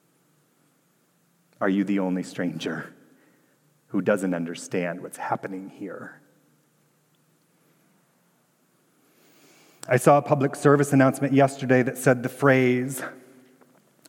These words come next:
"Hitler was right," was posted on social media platforms more than seventy thousand times last year.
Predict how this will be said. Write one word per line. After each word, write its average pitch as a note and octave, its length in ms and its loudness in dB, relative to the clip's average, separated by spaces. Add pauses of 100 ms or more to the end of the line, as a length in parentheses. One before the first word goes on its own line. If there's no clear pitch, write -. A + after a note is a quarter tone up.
(120)
"Hitler D#3 380 2
was A2+ 260 0
right," A#2 480 0 (2500)
was A2+ 160 -4
posted C#3 420 0
on A#2+ 160 4
social C3+ 380 0
media A#2 320 4
platforms A2 640 -2
more A2 160 2
than G#2+ 160 -2
seventy A#2+ 460 0
thousand G#2 480 -2
times G2+ 420 -6
last F#2 440 -6
year. G2 380 -12